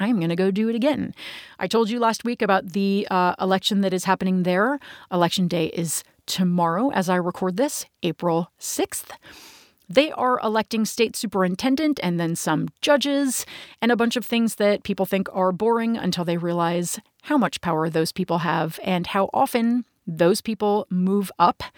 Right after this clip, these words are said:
and become our future governors and senators and congress members. So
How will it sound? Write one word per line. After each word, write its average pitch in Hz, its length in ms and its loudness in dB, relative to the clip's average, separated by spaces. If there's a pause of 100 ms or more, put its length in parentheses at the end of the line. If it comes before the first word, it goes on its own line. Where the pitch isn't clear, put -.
(500)
and 170 340 0
become 170 460 -2
our 175 100 2
future 170 560 -2
governors 269 600 -2
and 160 360 -2
senators 170 760 0
and 147 320 -6
congress 320 320 0
members. 165 420 0
So 202 260 4